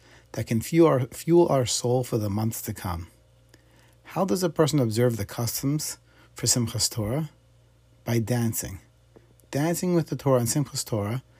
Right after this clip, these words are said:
is in many ways the great equalizer in Judaism.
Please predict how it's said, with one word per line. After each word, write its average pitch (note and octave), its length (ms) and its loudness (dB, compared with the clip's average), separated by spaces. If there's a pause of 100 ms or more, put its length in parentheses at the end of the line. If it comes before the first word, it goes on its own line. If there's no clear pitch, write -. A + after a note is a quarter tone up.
(400)
is B2 160 2
in A#2+ 160 4
many D#3 220 4
ways B2+ 280 2
the A2+ 100 -2
great C#3+ 320 0
equalizer G2+ 760 0 (160)
in B2 60 -2
Judaism. A2+ 580 -2